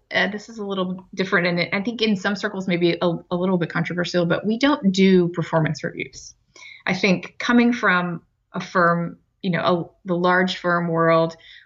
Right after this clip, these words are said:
where everyone had to fill out the same form, and it felt like it was very much a legal sort of requirement so that everyone was documenting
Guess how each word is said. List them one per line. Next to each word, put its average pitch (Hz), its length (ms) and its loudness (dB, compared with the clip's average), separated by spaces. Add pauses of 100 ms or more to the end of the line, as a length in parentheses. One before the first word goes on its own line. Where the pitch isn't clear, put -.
where - 140 0
everyone 185 260 -2
had 202 120 -2
to 190 60 -8
fill 220 180 -4
out 208 120 -4
the 202 60 -12
same 208 280 -6
form, 185 540 2
and 170 120 -2
it - 140 -8
felt 170 140 0
like - 160 -4
it - 120 -12
was 175 180 -4
very 165 300 2
much 170 280 -2
a 175 80 2
legal 170 520 2
sort 180 220 0
of 175 120 -2
requirement 165 720 -2
so 165 140 -4
that 156 180 -2
everyone 160 440 0
was 160 160 -2
documenting 165 920 -2